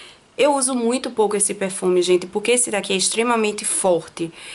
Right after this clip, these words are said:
É aquele perfume ultra marcante e você precisa ter uma boa personalidade pra usar. O da In The Box,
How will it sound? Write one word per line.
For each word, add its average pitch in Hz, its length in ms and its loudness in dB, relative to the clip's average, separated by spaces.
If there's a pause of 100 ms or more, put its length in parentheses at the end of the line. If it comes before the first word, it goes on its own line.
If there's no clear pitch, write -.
(160)
É 226 80 2
aquele 240 280 0
perfume 214 520 -4
ultra 254 340 2
marcante 196 640 0
e 202 40 0
você 208 300 0
precisa 226 540 0
ter 214 160 -2
uma 214 180 0
boa 202 380 4
personalidade 202 680 -2
pra 208 160 0
usar. 185 340 -2 (800)
O 349 160 4
da 359 120 4
In 302 140 2
The 214 80 2
Box, 180 640 2